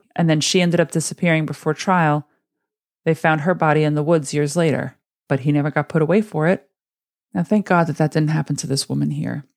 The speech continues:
And if we go to the timeline, this is all, like, two weeks after he killed the Scherers and he shot the other lady at her trailer. So this piece of shit won't, won't, he's just not gonna quit. This is crazy. Things are quiet for the rest of the year, though, at least. So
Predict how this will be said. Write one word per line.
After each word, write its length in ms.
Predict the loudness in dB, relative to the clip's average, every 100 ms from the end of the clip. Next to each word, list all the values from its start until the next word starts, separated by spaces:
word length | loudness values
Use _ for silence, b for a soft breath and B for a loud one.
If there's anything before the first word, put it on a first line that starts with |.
| _ _ _ _ _ _ _ -2
And 120 | 0
if 100 | 2
we 80 | 2
go 120 | 2
to 80 | 2
the 120 | 0
timeline, 640 | 0 0 2 2 2 2 0 -6
this 200 | -2 0
is 120 | 2 2
all, 320 | 2 0 -6 _ _ -2
like, 220 | -2 -2
two 240 | -6 0 0
weeks 360 | 0 -2 -6 -2
after 260 | -2 -2 -6
he 180 | -8
killed 300 | -10 -2 0
the 60 | 0
Scherers 540 | -2 0 0 0 -4 -4
and 140 | -2
he 100 | -2
shot 320 | -2 -2 -2
the 100 | -4
other 180 | -2 0
lady 300 | 0 0 0
at 100 | -4
her 120 | -6
trailer. 480 | -8 -6 -6 -8 -14 b b b b b b
So 140 | 0
this 140 | 2 2
piece 240 | 0 0
of 60 | -2
shit 220 | -2 -2
won't, 220 | -4 -8 _ -8
won't, 180 | -8 -8
he's 260 | -8 -8 -10
just 160 | -14
not 160 | -10 -10
gonna 120 | -10
quit. 280 | -10 -8 -8
This 200 | -10 -12
is 60 | -12
crazy. 440 | -10 -10 -10 -18 B B B B B B B B B B _ _
Things 380 | 0 2 4 2
are 280 | 2 2 0
quiet 520 | -4 0 2 2 0
for 180 | -2 -2
the 120 | 0
rest 280 | -2 -2 -4
of 80 | -4
the 160 | -4
year, 320 | -2 0 2
though, 220 | 0 -2 -2
at 140 | -4
least. 380 | -4 -2 -2 -4
So 420 | 0 2 2 0